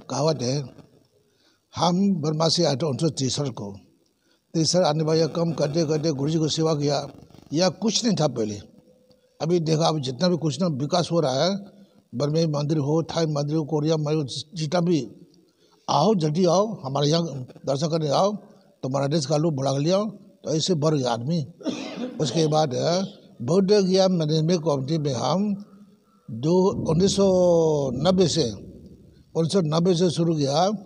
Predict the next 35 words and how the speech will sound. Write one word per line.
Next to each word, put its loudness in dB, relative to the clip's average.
दो 2
हज़ार 2
अठारह 0
तक 0
काफ़ी 0
बढ़ 4
गया। 0
तो 2
वहाँ 2
का 2
जो 0
काम 0
करते 0
करते -2
वहीं, -2
वहाँ -2
भी 2
बोध 0
गया 2
मंदिर -2
में -2
जितना -4
भी 0
जो, 2
आ, -2
दान -2
वगैरह 2
भेजता -2
है, -2
सब -4
उल्टा -2
सीधा -4
हो -2
रहा -4
है। -10